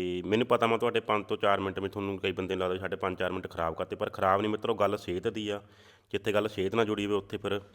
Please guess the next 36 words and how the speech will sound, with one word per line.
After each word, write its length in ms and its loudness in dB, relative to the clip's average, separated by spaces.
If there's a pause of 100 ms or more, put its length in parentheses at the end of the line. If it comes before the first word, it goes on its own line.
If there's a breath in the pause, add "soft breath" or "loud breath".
(380 loud breath)
ਕੰਪਰੋਮਾਈਜ਼ 460 4
ਨਹੀਂ 100 0
ਕਰੀਦਾ, 240 0
ਕਿਉਂਕਿ 240 -2
ਇਸ 160 -4
ਬਾਕੀ 320 -2
ਗੱਲਾਂ 240 0
ਬਾਅਦ 180 2
'ਚ, 80 -4
ਪਹਿਲਾਂ 220 -2
ਸਿਹਤ 280 -2
ਜ਼ਰੂਰੀ 380 -4
ਆ। 80 -2 (120)
ਤਾਂ 80 -4
ਸਿਹਤ 260 -4
ਬਹੁਤ 280 6
ਜ਼ਰੂਰੀ 340 -2
ਆ, 140 -6
ਵਾਕਈ 260 0
ਸਿਹਤ 220 -2
ਬਹੁਤ 200 -4
ਜ਼ਰੂਰੀ 320 -6
ਆ। 100 -6 (400 loud breath)
ਤਾਂ 60 2
ਆਪਣਾ 180 0
ਹੁਣ 120 -2
ਫਰਜ਼ 300 -2
ਬਣਦਾ 280 0
ਵੀਡੀਓ 220 -2
ਨੂੰ 80 -2
ਵੱਧ 120 0
ਤੋਂ 120 -8
ਵੱਧ 120 -4
ਸ਼ੇਅਰ 260 -2
ਕਰਨ 220 -2
ਦਾ। 140 -4